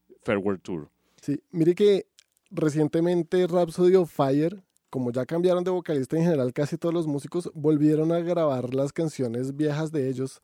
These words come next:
Speaker 2: en un disco que se llama Legendary Years, re-, Recorded.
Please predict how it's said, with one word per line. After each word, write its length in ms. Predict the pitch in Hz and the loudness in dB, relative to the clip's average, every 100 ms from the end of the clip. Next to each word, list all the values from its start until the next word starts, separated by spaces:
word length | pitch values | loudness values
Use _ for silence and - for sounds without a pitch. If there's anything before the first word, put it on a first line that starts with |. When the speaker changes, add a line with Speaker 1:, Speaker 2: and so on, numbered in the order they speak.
| _ _ - | _ _ -4
Speaker 2:
en 140 | 143 | -2
un 80 | 135 | 0
disco 260 | 131 156 | -2 -4
que 160 | 143 160 | -4 -4
se 100 | 156 | -2
llama 360 | 139 117 123 - _ _ _ | -2 -2 -6 -10 _ _ _
Legendary 560 | - 151 143 151 151 151 | -2 0 2 2 2 0
Years, 500 | 147 190 185 - - _ _ _ _ _ _ _ _ _ | 0 2 2 0 -8 _ _ _ _ _ _ _ _ _
re-, 600 | - 123 131 139 131 127 | -16 -8 0 2 2 0
Recorded. 520 | 127 131 156 160 135 | -2 -2 0 0 0